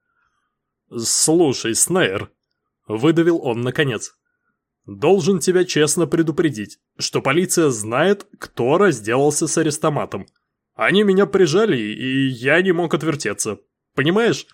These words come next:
я думал, в кабине тебя застали полицейские. Только Абер сказал мне о приключении с арестоматом". "Да", приуныл Снейр.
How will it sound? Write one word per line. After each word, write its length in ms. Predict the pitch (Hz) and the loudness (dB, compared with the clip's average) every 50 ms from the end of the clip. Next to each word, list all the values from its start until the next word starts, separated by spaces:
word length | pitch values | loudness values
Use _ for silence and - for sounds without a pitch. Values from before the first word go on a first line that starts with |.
| _ _ _ _ _ _ _ _ - | _ _ _ _ _ _ _ _ -12
я 240 | 110 107 139 160 | -4 0 0 2
думал, 320 | 175 196 208 202 190 185 175 | 4 4 4 4 4 2 2
в 80 | - | 0
кабине 420 | - 175 156 139 170 220 233 202 147 | 0 0 0 2 0 0 0 -2 -2
тебя 320 | - - 120 107 127 165 | -2 -4 -2 0 0 0
застали 420 | 185 170 151 - - 156 151 185 175 | 2 0 0 0 0 0 2 2 0
полицейские. 920 | - - 151 170 202 190 - - 147 117 101 - - - 104 92 85 _ _ _ _ _ _ _ _ _ | 0 -2 -2 -2 0 0 0 0 0 0 -2 -4 -8 -10 -10 -10 -10 _ _ _ _ _ _ _ _ _
Только 340 | - 160 170 165 - 208 202 | 0 0 0 2 0 0 -2
Абер 400 | 196 - 226 202 139 120 123 110 | 2 2 2 2 2 2 -2 -2
сказал 440 | - - - 135 127 151 190 214 220 | -4 -4 -4 -4 0 2 2 2 2
мне 400 | 180 151 135 127 120 113 104 101 - _ _ _ _ _ _ _ | 2 0 0 0 0 0 -2 -4 -10 _ _ _ _ _ _ _
о 120 | - 143 156 | -4 -4 -2
приключении 640 | - 143 135 - 147 139 - - 190 180 151 135 123 | 0 -2 -2 0 -2 0 2 2 0 0 0 -4 -4
с 100 | 117 - | -2 -2
арестоматом". 680 | 143 139 131 - - 156 151 131 107 - - 104 - _ _ _ _ _ _ _ _ _ _ _ _ _ _ _ _ _ | -2 -4 -2 -2 -2 -2 0 -2 -4 -4 -6 -10 -12 _ _ _ _ _ _ _ _ _ _ _ _ _ _ _ _ _
"Да", 600 | - 113 120 123 123 117 113 113 113 113 107 104 - _ _ _ _ _ _ _ _ _ _ _ | -10 -10 -6 -4 -4 -2 -2 -2 -2 -4 -6 -8 -14 _ _ _ _ _ _ _ _ _ _ _
приуныл 460 | - 135 127 127 127 123 127 120 123 113 | -2 0 0 0 0 0 0 -2 -2 -2
Снейр. 480 | - - 143 131 127 123 123 123 - | -2 -4 -4 -4 -2 -4 -4 -6 -10